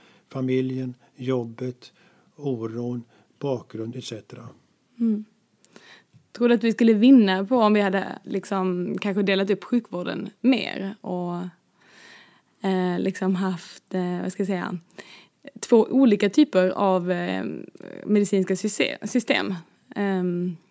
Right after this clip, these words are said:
Speaker 2: ett där man, eh, behandlar det här mer mekaniska och ett där man behandlar mer, som inte är psykiatrin, tänker jag.
Speaker 1: De-, definitivt inte.
Speaker 2: Ja, nej.
Speaker 1: För
Speaker 2: Mm.
Speaker 1: att det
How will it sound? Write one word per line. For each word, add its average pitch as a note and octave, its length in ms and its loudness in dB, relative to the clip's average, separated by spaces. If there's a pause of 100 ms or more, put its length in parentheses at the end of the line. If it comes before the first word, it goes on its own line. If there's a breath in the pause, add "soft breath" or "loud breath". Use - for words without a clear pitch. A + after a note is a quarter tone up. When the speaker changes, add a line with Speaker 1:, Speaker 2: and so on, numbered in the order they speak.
(320)
Speaker 2:
ett A3 200 -2
där G#3 80 2
man, G3 340 4
eh, F#3 240 -2 (460)
behandlar G3+ 260 0
det A#3+ 100 2
här F#3+ 100 2
mer F#3 160 2
mekaniska F3 640 -4
och - 60 -6
ett - 140 -12
där F3 100 -6
man F3 160 -4
behandlar F3 300 -6
mer, F3+ 280 -8 (100)
som A3+ 140 2
inte G#3 160 4
är G#3 40 6
psykiatrin, G3+ 600 -4
tänker G3 240 -10 (240)
jag. G3 100 -6
Speaker 1:
De-, F#3 200 -2 (120)
definitivt D3 520 -6
inte. A2+ 320 -12 (380)
Speaker 2:
Ja, G#3+ 240 -2 (220)
nej. A#3+ 340 -2 (520 soft breath)
Speaker 1:
För B2 160 0
Speaker 2:
Mm. C3 140 2
Speaker 1:
att - 240 -14 (440 soft breath)
det C3+ 220 -4